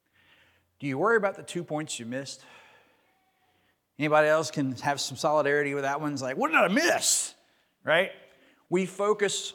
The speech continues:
on the wrong, not the ninety-eight percent correct.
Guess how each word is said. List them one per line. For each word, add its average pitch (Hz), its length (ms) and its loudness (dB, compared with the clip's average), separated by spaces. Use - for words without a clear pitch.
on 170 640 0
the 160 80 0
wrong, 156 480 4
not 160 280 4
the 160 80 2
ninety-eight 170 520 -2
percent 165 380 -6
correct. 165 720 -2